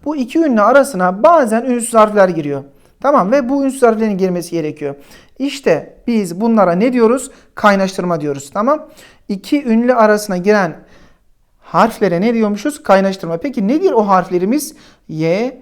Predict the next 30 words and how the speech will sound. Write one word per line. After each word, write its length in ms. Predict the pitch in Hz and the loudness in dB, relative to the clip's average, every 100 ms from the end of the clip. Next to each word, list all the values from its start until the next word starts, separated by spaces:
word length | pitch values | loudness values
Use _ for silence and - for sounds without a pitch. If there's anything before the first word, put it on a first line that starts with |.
| _ | _
Ş, 540 | - - 175 180 240 - _ | -16 -4 0 0 -2 -8 _
S, 520 | - 170 175 208 226 - | -4 2 2 0 -6 -8
N. 380 | 202 196 160 - | -4 -4 -4 -10
Yani 680 | 196 330 370 285 233 233 233 - _ | -4 -2 0 0 2 0 -2 -12 _
yaşasın 960 | - 254 254 262 - 302 285 254 233 196 | -8 -4 -2 -4 0 4 4 4 2 0
arkadaşlar, 760 | 185 214 220 247 233 226 175 220 | 0 0 2 2 2 2 0 0
değil 160 | 285 | -2
mi? 240 | 226 170 - - - - | -2 -4 -6 -18 -16 -6
Yaşasın. 680 | 220 240 233 240 226 170 - - _ | -2 0 2 2 2 0 -8 -20 _
İki 280 | 226 226 330 | -12 -6 -2
ünlü 260 | 311 269 269 | 0 2 2
harf 440 | 226 254 247 - | 4 2 2 2
arasına 600 | 202 208 208 214 156 - _ _ _ | 2 2 0 0 -2 -6 _ _ _
veya 320 | 226 240 233 226 | 0 2 2 2
bir 200 | 294 269 | 2 2
ünlü, 380 | 226 220 190 | 2 2 0
bir 240 | 247 285 269 | -2 -2 -2
ünsüz 400 | 226 226 220 185 | -2 -2 -8 -6
harf 400 | - 285 277 - | -2 0 0 0
arasına 540 | 220 208 202 170 131 - - _ | 2 2 -2 -6 -6 -16 -20 _
Y, 260 | 185 269 262 | -2 0 0
Ş, 260 | - 277 | -2 -4
S, 320 | 269 269 254 240 | 0 4 4 4
N 140 | 202 | 0
giriyorsa 500 | 185 220 208 208 180 | 0 2 2 2 0
ben 80 | 220 | 0
ona 200 | 190 143 | -2 -4
ne 220 | 156 208 | -4 -2
diyormuşum 360 | 311 285 - 269 | -2 -2 -2 -2
arkadaşlar? 720 | 254 254 247 247 262 262 | 2 4 2 2 2 2